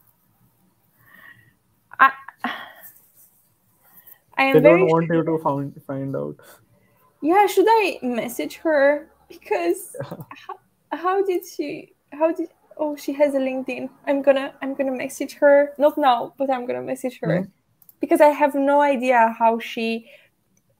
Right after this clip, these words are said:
Speaker 1: I've browsed through her notebook and I'm sh-, very sure, see, she, um,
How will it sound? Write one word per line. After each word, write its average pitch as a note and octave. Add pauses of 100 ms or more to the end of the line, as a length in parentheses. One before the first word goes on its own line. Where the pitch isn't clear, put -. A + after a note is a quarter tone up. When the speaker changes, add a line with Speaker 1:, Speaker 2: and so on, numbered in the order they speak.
Speaker 1:
I've C#4
browsed C#4+
through C4
her A3+
notebook A3+ (220)
and A3
I'm A#3
sh-, - (100)
very C#4
sure, A3 (680)
see, C4+
she, A3 (220)
um, G3